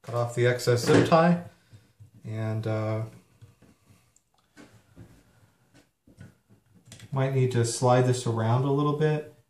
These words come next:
to make sure that the belt is centered. Okay, that looks really good. And now we can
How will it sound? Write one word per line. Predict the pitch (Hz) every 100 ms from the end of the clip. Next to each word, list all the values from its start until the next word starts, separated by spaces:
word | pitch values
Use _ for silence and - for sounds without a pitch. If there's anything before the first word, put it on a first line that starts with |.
| _
to | -
make | 120 117
sure | 127
that | 117
the | 117
belt | - 110 120 -
is | 120 -
centered. | 117 117 - 160 160 - _ _ _ _ _ _ _ _ _ _ _ _ _ _ _ _ _ _ _ _ _ _ _ _ _ _ - 123
Okay, | - 120 131 - _
that | 117
looks | 117 117 -
really | 117
good. | 110 117 131 - - _ _ _ _ _ _ _ _
And | 117 117 113 110 - _
now | 120 156 135 131 151 - 117 - - - - - - - - - - -
we | 127 117
can | 120 113